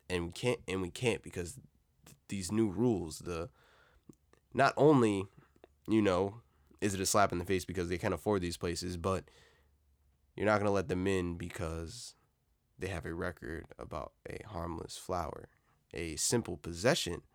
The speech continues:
charge of something over, you know, a few grams can affect your life in such a way. Like I said, I've been there twice already,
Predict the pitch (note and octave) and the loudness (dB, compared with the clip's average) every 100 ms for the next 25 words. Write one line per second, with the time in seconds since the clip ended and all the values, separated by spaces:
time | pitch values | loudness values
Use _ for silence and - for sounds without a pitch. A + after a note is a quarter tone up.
0 | _ _ _ _ _ - F#2+ E2+ E2+ E2 | _ _ _ _ _ 0 0 0 -4 -4
1 | - A#2 A2 A2 A2 G2+ F#2 E2+ - - | 0 2 2 2 2 2 0 -2 -10 -14
2 | - G2+ F2 D#2+ - B2 F2+ F#2 B2+ F3+ | -4 -2 -2 -6 -2 -2 0 4 4 6
3 | G2+ F2 - F#2 F2 - - - - _ | 2 0 -2 -2 -2 -6 -20 -20 -20 _
4 | _ _ _ _ _ G#2 G2 - B2 A2 | _ _ _ _ _ -2 0 2 2 4
5 | G2 G#2+ A2+ G2+ F#2+ - G#2+ - E2+ G#2+ | 4 6 4 2 -2 0 0 0 2 2
6 | F2+ D2 - _ _ _ _ _ _ _ | 2 -2 -16 _ _ _ _ _ _ _
7 | _ _ - - G#2 G#2+ A2 G#2+ F#2+ G#2+ | _ _ -20 0 4 4 4 4 4 4
8 | A#2 A#2 A2 F#2+ - G#2+ G#2 - F2+ F2+ | 4 6 6 4 2 2 4 2 2 0
9 | F2 E2+ | -2 -4